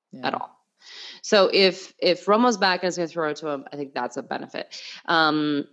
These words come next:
Speaker 2: and it looks like there's a drop-off maybe happening with McFadden. There's some weird stuff. It's also Matt Castle. I don't know. But you can, you'll really know more at the end of this game. Uh, Miami gives up the second most points to opposing running backs, so he should get his groove back.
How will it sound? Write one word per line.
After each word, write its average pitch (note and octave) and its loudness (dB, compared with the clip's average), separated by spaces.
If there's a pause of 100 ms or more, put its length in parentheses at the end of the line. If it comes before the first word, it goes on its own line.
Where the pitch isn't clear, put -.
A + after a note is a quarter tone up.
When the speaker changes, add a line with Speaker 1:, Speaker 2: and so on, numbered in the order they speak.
(140)
Speaker 2:
and F#3 2
it - -2
looks B3 2
like E4+ 0
there's B3 6
a A3 0
drop-off E3 0
maybe D#4+ 2
happening D4 2
with D4 2
McFadden. B3+ 4
There's A#3 0
some B3 2
weird A#3 2
stuff. G#3+ 2
It's G#3+ -8
also A#3+ -2
Matt A#3 0
Castle. G#3 -2
I A3+ -2
don't G#3 2
know. D#3 2
But F#3 -2
you A#3 2
can, C4 0 (160)
you'll C#4 4
really C4 4
know G#3+ 6
more F3 2
at D#3+ 0
the - -2
end D#3+ 2
of C#3 -6
this D#3+ -2 (200)
game. D3 0 (480)
Uh, E3 4
Miami F#3+ 2
gives C4 0
up C#4 -2
the C#4 2
second B3 -4
most A3 -2
points G#3 -2
to F#3+ 0
opposing F#3 0
running E3+ 0
backs, C3+ -2
so E3 -4
he E3 -6
should B3+ 2
get A3+ 0
his A#3 0
groove G#3+ 0
back. - -4